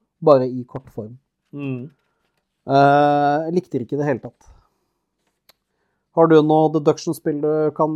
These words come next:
Speaker 1: klare å få på dishonorable mention, da?
Speaker 2: Eh, nei, jeg bare,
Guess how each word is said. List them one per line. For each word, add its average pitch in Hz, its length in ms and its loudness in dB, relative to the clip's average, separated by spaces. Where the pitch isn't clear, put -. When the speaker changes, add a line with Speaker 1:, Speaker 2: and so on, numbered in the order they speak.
Speaker 1:
klare 147 260 -2
å 139 80 -6
få 151 160 -4
på 143 240 -4
dishonorable 143 640 -4
mention, 139 320 -6
da? 202 140 -6
Speaker 2:
Eh, 214 560 -6
nei, 185 560 -2
jeg 190 220 -6
bare, 185 260 -2